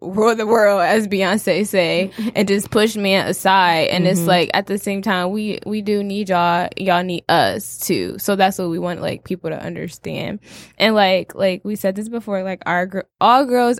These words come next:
Speaker 1: aren't nurturers. Like, for example, me, like, I'm low in warmth and high in competence. I don't give my friends hugs, and I know that's messed up, but it's just like,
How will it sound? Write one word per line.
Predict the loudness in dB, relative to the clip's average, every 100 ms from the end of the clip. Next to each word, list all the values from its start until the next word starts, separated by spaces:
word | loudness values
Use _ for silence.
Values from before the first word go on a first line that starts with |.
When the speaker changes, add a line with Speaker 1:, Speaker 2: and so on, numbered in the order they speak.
| 0
Speaker 1:
aren't | 0 0 -2
nurturers. | -2 -4 -2 -2 0 0 -2 -4
Like, | -4 -4
for | -6 -4
example, | -4 -2 -2 -2 -4
me, | -6 -4 -2 0
like, | 0 0 0
I'm | 2 2
low | 2 2
in | 2 -4
warmth | -2 -2 -2 -4 -8 -4
and | -2
high | 2 2
in | 0
competence. | -4 -8 -8 -10 -8 -8 -6 -2
I | 0
don't | 0
give | -2 -2
my | -2 -8
friends | -8 -10 -10
hugs, | -10 -8 -10 -12 -8
and | -2 0
I |
know | 2 2
that's | 4 2 0
messed | -6 -4 -4
up, | -4 -2
but | -4
it's | -4 -8
just | -8 -4
like, | -4 -4